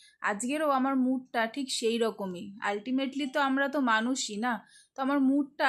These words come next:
রোজকার মতন কিন্তু একেবারেই ভালো ছিল না, একদমই লো মুড ছিল আজকে। তো যাই হোক,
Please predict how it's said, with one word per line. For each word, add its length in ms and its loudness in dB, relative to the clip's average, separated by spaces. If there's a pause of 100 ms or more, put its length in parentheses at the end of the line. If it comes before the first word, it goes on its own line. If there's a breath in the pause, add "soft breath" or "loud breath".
রোজকার 500 0
মতন 340 2
কিন্তু 280 0
একেবারেই 1080 0
ভালো 260 2
ছিল 240 -4
না, 320 -2
একদমই 500 -2
লো 300 4
মুড 300 4
ছিল 280 -4
আজকে। 340 0 (360 loud breath)
তো 100 -10
যাই 300 2
হোক, 220 2